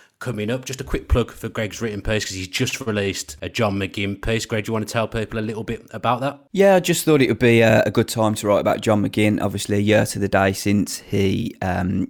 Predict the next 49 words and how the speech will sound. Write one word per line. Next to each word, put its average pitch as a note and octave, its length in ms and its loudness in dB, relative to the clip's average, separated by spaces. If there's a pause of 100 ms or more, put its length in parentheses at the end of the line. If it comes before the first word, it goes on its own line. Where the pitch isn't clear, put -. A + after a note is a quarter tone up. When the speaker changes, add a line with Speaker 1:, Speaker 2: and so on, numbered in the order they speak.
(100)
Speaker 2:
scored G2+ 340 0
the F#2+ 60 0
match-winning F#2+ 480 2
goal G2+ 400 4 (320)
at G2+ 240 0
Wembley G2+ 520 4
that - 200 -6
fired G2 340 2
Vi-, G2 300 0
uh, F#2+ 180 0
Villa G2 200 0
back G2 240 -4
into F#2+ 180 -4
the F#2 80 -2
Premier G2+ 320 2
League. G#2+ 360 2 (380)
Um, C#3 520 6
and - 60 0
I D#3+ 100 4
just, E3+ 260 -4
I D3 80 2
just - 160 -6
went - 200 2
back - 180 -4
through G#2 220 0
his G2+ 140 -4
career A#2+ 380 0
really, A2 320 0
just A2 220 -6
over G2+ 180 -2
the A2 60 -2
last A2 160 -6
couple G2+ 260 -8
of G2 60 -2
years, G2+ 260 -2
and G2+ 140 -4
see G#2+ 180 0
how G#2 180 0
he's G2+ 120 -2
progressed G2+ 500 -4
over, A#2+ 320 0 (440)
um, A2 520 0 (140)
you G2 80 -6
know, F2 100 -2
how, G#2+ 220 0
how, G#2 320 0
how G#2 180 0
he G#2 200 0
has G2 220 -4